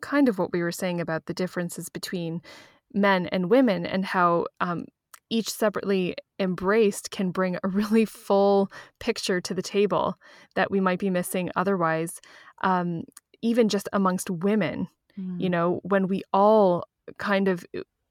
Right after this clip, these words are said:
Speaker 1: have an ability to embrace what makes us all collectively women, while
Speaker 2: Mm-hmm.
Speaker 1: also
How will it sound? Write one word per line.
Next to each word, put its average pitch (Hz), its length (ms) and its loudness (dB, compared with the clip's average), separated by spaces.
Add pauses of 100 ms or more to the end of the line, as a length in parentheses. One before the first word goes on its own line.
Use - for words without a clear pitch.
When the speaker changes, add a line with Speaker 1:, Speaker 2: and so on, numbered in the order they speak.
(180)
Speaker 1:
have 202 420 -2
an 202 180 0
ability 220 420 4
to 233 200 -2
embrace 202 880 -2
what 196 260 -2
makes 202 360 -4 (100)
us 202 320 -2
all 190 160 2
collectively 196 760 0
women, 190 480 0 (380)
while 190 200 6
Speaker 2:
Mm-hmm. 185 60 -2
Speaker 1:
also 262 720 2